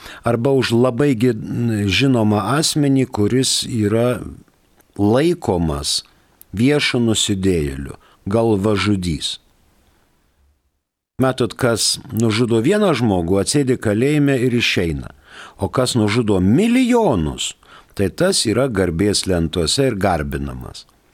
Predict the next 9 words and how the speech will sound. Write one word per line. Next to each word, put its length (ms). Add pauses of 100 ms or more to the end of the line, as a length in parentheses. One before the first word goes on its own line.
(760)
Bet 240
vieniem 400
jisai 280 (200)
yra 320 (500)
žmogžudys, 920 (280)
pavyzdžiui, 340
trisdešimt 640
tris 240
milijonus 840